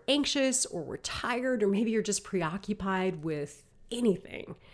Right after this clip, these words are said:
that worry hijacks the part of your brain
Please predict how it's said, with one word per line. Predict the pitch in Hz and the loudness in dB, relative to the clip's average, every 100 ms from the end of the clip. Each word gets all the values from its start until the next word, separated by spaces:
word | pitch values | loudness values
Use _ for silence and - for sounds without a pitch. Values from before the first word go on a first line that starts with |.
| - - - - | -20 -20 -20 -8
that | 190 247 294 349 | 4 8 8 4
worry | 240 214 233 220 151 - 151 196 - - - | -2 2 4 4 2 -2 -6 -8 -14 -18 -4
hijacks | 285 285 269 262 233 - | 0 2 4 2 4 2
the | 214 | 2
part | 220 196 | 4 4
of | 196 | 4
your | 180 | 2
brain | 175 170 156 160 151 | 2 0 0 0 -2